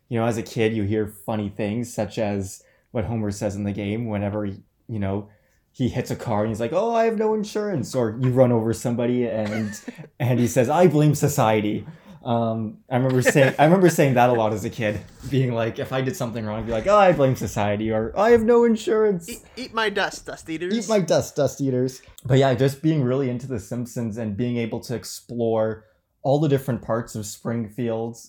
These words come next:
Speaker 1: uh, and each level. Again, all the, there's so many references, uh, that they put into the game, and not only, like, within the cars and the characters and obviously, like, the maps, but, like,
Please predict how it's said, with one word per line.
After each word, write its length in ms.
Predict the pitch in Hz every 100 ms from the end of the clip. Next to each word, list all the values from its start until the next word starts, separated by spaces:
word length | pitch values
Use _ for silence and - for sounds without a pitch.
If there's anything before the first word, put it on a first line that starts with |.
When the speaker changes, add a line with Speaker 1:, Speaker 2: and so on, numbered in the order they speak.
| -
Speaker 1:
uh, 300 | 113 107 -
and 100 | 110
each 300 | 107 101 -
level. 640 | 127 127 127 120 117 - _ _ _ _
Again, 300 | 127 117 113
all 220 | 120 123
the, 220 | 123 120 -
there's 240 | 139 135 -
so 140 | 208
many 160 | 190 110
references, 880 | 113 117 143 139 156 165 165 - _
uh, 460 | 123 113 107 110 117 - _
that 120 | 120
they 100 | 117
put 200 | 113 -
into 200 | 127 123
the 100 | 113
game, 380 | 104 107 113 147 147
and 520 | 113 107 104 104 101 _ _ _ _ _ -
not 180 | 139 170
only, 260 | 147 135 120
like, 120 | 110
within 240 | 117 123
the 80 | 107
cars 920 | 107 - 131 123 117 113 101 - - 123
and 400 | 113 107 104 104
the 80 |
characters 960 | - - 156 175 139 - 113 107 104 104
and 180 | 113 110
obviously, 540 | 107 107 113 - 110
like, 160 | - -
the 80 | 107
maps, 420 | 117 117 120 -
but, 300 | 127 107 -
like, 340 | 113 101 -